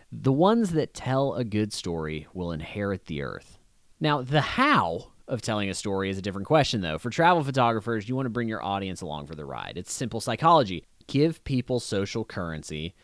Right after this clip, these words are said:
that they can use to make themselves look more interesting and cool. Imagine you're at someone's house for dinner and you ask about a print on their wall, and they say, "Yeah, it's from this guy. Uh, he made a video about it. Check this out. He, he, he drove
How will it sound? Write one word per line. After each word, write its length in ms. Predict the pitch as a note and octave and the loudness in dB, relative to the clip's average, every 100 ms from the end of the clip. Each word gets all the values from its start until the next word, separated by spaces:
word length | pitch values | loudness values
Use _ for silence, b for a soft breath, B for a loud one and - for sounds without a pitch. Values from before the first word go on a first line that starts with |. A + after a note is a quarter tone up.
| - | -4
that 160 | A#2 | -2
they 140 | G#2 A#2+ | 2 2
can 160 | F3 | 2
use 280 | B2 G2+ A#2 | 2 2 0
to 80 | A#2+ | 0
make 200 | G2+ G2 | 0 0
themselves 400 | G#2 G#2 G2 F#2+ | -2 0 0 0
look 140 | G2 | -2
more 200 | G2+ G2+ | 0 0
interesting 340 | G#2 - A#2+ A#2+ | 0 -2 -2 0
and 80 | C3 | 4
cool. 340 | F#3 F#3+ - _ _ | 6 6 0 _ _
Imagine 360 | D3+ F#3 F#3+ F#3+ | 4 6 6 4
you're 160 | F#3+ | 4
at 120 | F3 - | 2 2
someone's 480 | F3 F3+ E3+ - - - | 2 2 0 -4 -14 0
house 280 | D#3 F3+ | 4 4
for 140 | - E3+ | 4 2
dinner 340 | D#3 A3+ C#3+ - - | 4 4 2 -4 -10
and 200 | A#2+ A#2+ | -2 0
you 180 | A#2+ A#2+ | 2 0
ask 500 | E2+ A#2 C3 - - | 0 0 -2 -4 -4
about 300 | G#2+ A2 G#2+ | 2 4 2
a 60 | A2 | -2
print 420 | - C3+ D#3 A#2+ | -6 -4 -4 -4
on 160 | G#2+ A#2+ | -4 -2
their 140 | B2 | 0
wall, 460 | A#2 D3 F2+ A1+ b b | 2 2 0 -4 b b
and 540 | A2+ G#2+ G#2+ G#2 G#2 - _ _ _ _ | -2 0 2 0 -2 -6 _ _ _ _
they 180 | G#2 G#2+ | 0 0
say, 240 | - A#2 | 2 0
"Yeah, 480 | G2+ E2+ B2 C3 G#2 | -2 0 2 2 0
it's 100 | F2+ | -4
from 180 | - A2 | -6 -6
this 120 | G2+ | -6
guy. 520 | - A2+ B2+ A2 E2 D2+ | -2 0 2 2 0 -2
Uh, 400 | F2+ F#2 F2+ E2+ | -2 -2 -2 -2
he 140 | A2+ | 0
made 140 | A#2 | 0
a 60 | A#2+ | 0
video 400 | F#2 A#2+ B2 F#2+ | 0 2 2 0
about 220 | E2 E2 | -2 -4
it. 60 | D2+ | -4
Check 180 | C3 B2 | -6 -4
this 140 | A#2 | -2
out. 280 | C#3 G2 - | 0 0 -2
He, 200 | A2 G2+ | -4 -4
he, 140 | A#2+ | -6
he 240 | F#2 G#2 A2 | -6 -8 -8
drove 520 | G#2 C3 C#3+ C#3 | -2 2 2 2